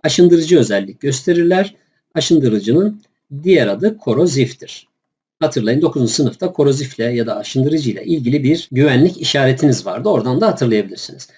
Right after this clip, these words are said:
Bazlarda durum nasıldır? Tadları acıdır.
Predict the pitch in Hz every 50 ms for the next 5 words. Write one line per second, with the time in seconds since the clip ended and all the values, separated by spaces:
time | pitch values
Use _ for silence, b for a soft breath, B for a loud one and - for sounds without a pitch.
0 | b b b b 156 180 190 175 180 190 190 180 180 170 143 131 123 117 110 107
1 | 104 104 - 127 127 180 254 240 - b b b b - 180 175 143 127 113 104
2 | 101 - - 160 170 175 143 110 110 104 - - - _